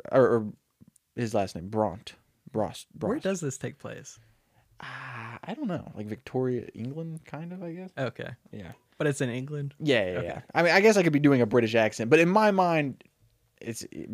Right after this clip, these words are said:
Speaker 1: Ameri-, like, I, I like, this is a side tangent. Uh, I like when, um, old literature like Robin Hood and, and, and Sherlock Holmes and stuff like that,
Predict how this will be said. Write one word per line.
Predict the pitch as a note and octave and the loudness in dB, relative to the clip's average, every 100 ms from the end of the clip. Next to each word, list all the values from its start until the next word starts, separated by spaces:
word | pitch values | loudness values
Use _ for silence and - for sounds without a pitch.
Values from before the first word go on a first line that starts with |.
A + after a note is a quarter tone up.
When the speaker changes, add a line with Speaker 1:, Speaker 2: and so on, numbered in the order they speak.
| - _ _ - | -12 _ _ -6
Speaker 1:
Ameri-, | G#2+ F#2+ D#2+ - | -4 -4 -6 0
like, | D#3 C#3+ | 2 4
I, | E3 C3 - - _ _ | 2 2 -2 -14 _ _
I | - A#3 | 4 6
like, | A#3+ G3 F3+ - - _ _ - - B2 | 6 4 0 -14 -18 _ _ -20 -16 -12
this | A2+ | -10
is | - | -8
a | - | -10
side | - - - | -8 -8 -8
tangent. | - F#2+ - - - | -8 -8 -10 -12 0
Uh, | B2+ A#2+ - - _ - | 2 2 0 -12 _ -4
I | E3+ | 0
like | G#3+ G#3 F3+ | 4 2 2
when, | D#3+ D3+ C3 - | 0 0 -2 -6
um, | A#2+ A#2 A2+ G2+ - - - _ _ _ _ _ _ _ _ - | -6 -4 -4 -6 -10 -16 -20 _ _ _ _ _ _ _ _ 6
old | C#3+ D3+ D3 C#3 - | 8 8 6 0 -6
literature | C3 B2+ C#3 C#3 - C#3 | 0 4 4 2 0 2
like | B2 G2+ _ | 0 -2 _
Robin | A2 A#2 A2+ G#2+ A#2+ | -10 0 4 4 2
Hood | A#2+ A#2+ A#2 G#2+ | 0 2 4 2
and, | G#2 G2 _ | -2 -6 _
and, | G2 G2+ F#2 _ - | -8 -6 -10 _ -12
and | F#2 F2 | -12 -12
Sherlock | - B2+ A#2 | -4 0 0
Holmes | A#2+ A#2+ | -2 -4
and | B2 | -4
stuff | B2+ | -2
like | B2+ | 0
that, | C3+ B2+ | 0 0